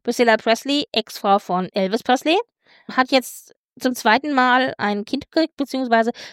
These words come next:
ist zum zweiten Mal Mutter geworden. Und zwar auch wieder mit, mit einer Leihmutterschaft. Das erste, sie haben schon ein gemeinsames Kind, das per Leihmutterschaft auf die Welt gekommen ist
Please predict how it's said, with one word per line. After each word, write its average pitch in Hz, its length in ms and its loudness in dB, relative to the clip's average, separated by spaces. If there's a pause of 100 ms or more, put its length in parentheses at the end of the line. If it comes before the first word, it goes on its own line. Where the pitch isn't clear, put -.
ist 240 100 -4
zum 254 80 -2
zweiten 240 260 0
Mal 208 100 0
Mutter 330 300 2
geworden. 220 460 0 (480)
Und - 160 -2
zwar 240 540 2
auch 233 240 2
wieder 247 240 2
mit, 226 400 -2
mit 220 160 -2
einer 208 140 0
Leihmutterschaft. 370 800 -2 (440)
Das 220 140 -2
erste, 302 340 2
sie 254 160 0
haben 294 140 0
schon 403 180 -4
ein 277 380 -2
gemeinsames 269 580 0
Kind, 294 280 -2
das - 200 -2 (240)
per 240 160 2
Leihmutterschaft 247 640 0
auf - 60 -2
die 247 120 -2
Welt 233 140 2
gekommen - 380 -4
ist - 180 -2